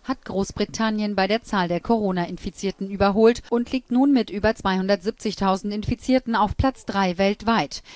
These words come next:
hinter den U S A und Russland. Knapp achtzehntausend Menschen sind bislang an covid neunzehn gestorben, zuletzt an einem Tag fast tausendzweihundert, ein trauriger Rekord. Brasilien ist auf dem Weg zum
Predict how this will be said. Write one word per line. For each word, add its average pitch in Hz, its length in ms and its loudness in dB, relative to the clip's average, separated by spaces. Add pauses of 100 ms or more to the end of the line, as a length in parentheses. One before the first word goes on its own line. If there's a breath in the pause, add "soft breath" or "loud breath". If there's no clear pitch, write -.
hinter 294 300 2
den 254 140 2
U 240 160 0
S - 120 -4
A 180 200 0
und 214 320 -2
Russland. 185 640 -2 (720)
Knapp - 280 -2
achtzehntausend 240 600 0
Menschen 220 320 -2
sind 180 240 -2
bislang 196 400 0
an 196 160 -4
covid 202 380 -2
neunzehn 190 360 -2
gestorben, 220 640 2 (220 loud breath)
zuletzt 247 360 -2
an 240 140 -2
einem 240 380 0
Tag 185 320 -2
fast - 300 -4
tausendzweihundert, 185 1120 0 (240 loud breath)
ein 247 200 -2
trauriger 165 580 0
Rekord. 190 520 -2 (380 loud breath)
Brasilien 240 580 2
ist - 220 -4
auf - 140 0
dem 254 200 4
Weg 185 280 0
zum 233 200 2